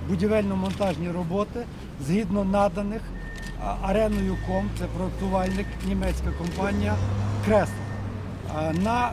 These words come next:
сьогодні, а, згідно плану, на будівельному майданчику сто сімдесят будівельників,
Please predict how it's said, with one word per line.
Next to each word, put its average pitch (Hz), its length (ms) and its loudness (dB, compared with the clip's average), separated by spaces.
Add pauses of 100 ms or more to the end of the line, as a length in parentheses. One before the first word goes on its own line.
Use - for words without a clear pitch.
(140)
сьогодні, 185 520 0
а, - 1080 -4
згідно 214 400 0
плану, 220 500 2 (200)
на 190 120 0
будівельному 208 640 0
майданчику 175 680 0
сто 202 220 -6
сімдесят 185 600 -4 (300)
будівельників, 165 720 0